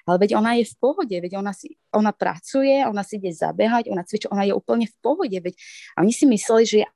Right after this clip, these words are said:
ako keby som odmietala ten fakt prijať, že som chorá.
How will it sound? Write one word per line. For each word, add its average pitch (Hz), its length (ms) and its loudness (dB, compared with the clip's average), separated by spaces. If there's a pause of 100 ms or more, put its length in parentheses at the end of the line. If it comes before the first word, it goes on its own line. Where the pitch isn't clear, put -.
(120)
ako - 160 -10
keby 202 240 -6
som 202 320 -4
odmietala 208 640 -2
ten 196 160 -4 (240)
fakt - 320 -8 (240)
prijať, 151 480 -6
že 180 240 -12
som 190 160 -2
chorá. 170 560 0